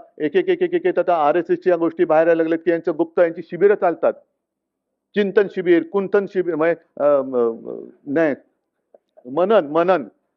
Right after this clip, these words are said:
चिंतन शिबिर, मनन शिबिर, त्याच्यामध्ये नेमकं चालतं काय? मग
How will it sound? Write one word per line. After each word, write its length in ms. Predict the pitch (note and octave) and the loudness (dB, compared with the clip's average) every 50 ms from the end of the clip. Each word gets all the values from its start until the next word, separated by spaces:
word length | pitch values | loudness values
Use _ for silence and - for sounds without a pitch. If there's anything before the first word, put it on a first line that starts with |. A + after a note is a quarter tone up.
| _ _ _ _ _ _ _ _ _ | _ _ _ _ _ _ _ _ _
चिंतन 320 | E3+ F3 F3 E3+ - G#3 G3 | -2 -2 0 0 0 0 0
शिबिर, 280 | - F#3+ G3 F#3+ F#3+ F3+ | -2 -2 2 2 2 2
मनन 280 | E3+ E3+ F3+ G3+ G3+ F#3 | 2 0 2 2 0 0
शिबिर, 380 | - F#3+ F3+ E3 E3 D3+ C3+ | -4 -2 2 2 2 2 0
त्याच्यामध्ये 640 | - _ _ _ _ - D#3+ D#3 G#3+ G#3 A3 A3+ A3 | -6 _ _ _ _ -4 0 0 0 0 0 -2 -2
नेमकं 240 | A3 A3+ A3 C4+ | -2 0 0 0
चालतं 360 | A#3+ B3 A#3 A3+ A3 A3 A3+ G3+ | 0 2 0 -2 0 0 -4 -2
काय? 340 | - E3+ D#3 D3+ D3 D3 C#3+ _ _ _ _ _ _ _ _ _ _ - | 0 0 0 0 0 -4 -8 _ _ _ _ _ _ _ _ _ _ -12
मग 80 | - | -10